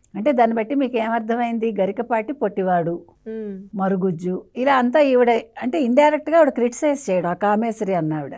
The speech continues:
Speaker 1: మరి ఇలా క్రిటిసైజ్ చేస్తూ ఇప్పుడు ఏమండి భార్యాభర్తల మధ్య రకరకాలు జరుగుతాయండి, కొట్టుకుంటారు, తిట్టుకుంటారు, అన్నీ జరుగుతాయి. కొన్ని సందర్భాల్లో చాలా విపరీతంగా తిట్టుకుంటారు కూడా, దానికి ఎవడు ఏం చేయలేడు. So అప్పుడెప్పుడో జరిగింది,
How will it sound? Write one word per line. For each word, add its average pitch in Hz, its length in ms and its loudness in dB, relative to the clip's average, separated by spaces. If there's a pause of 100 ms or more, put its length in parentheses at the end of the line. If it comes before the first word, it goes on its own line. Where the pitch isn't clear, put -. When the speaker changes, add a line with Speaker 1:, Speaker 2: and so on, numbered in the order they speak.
(580)
Speaker 1:
మరి 277 140 0
ఇలా 285 140 2
క్రిటిసైజ్ 254 600 0
చేస్తూ 262 520 0
ఇప్పుడు 262 480 2
ఏమండి 254 600 0 (100)
భార్యాభర్తల 262 640 2
మధ్య 220 280 -2
రకరకాలు 220 460 0
జరుగుతాయండి, 208 840 0 (320)
కొట్టుకుంటారు, 220 520 -2
తిట్టుకుంటారు, 220 560 -2
అన్నీ 214 240 -2
జరుగుతాయి. 208 720 -2 (200)
కొన్ని 233 160 -2
సందర్భాల్లో 220 680 2
చాలా 226 240 0
విపరీతంగా 226 540 0
తిట్టుకుంటారు 202 640 -2
కూడా, 143 240 -10 (520)
దానికి 269 440 2
ఎవడు 262 280 4
ఏం 277 160 2
చేయలేడు. 233 540 0 (460)
So 302 60 4
అప్పుడెప్పుడో 294 760 6
జరిగింది, 262 800 0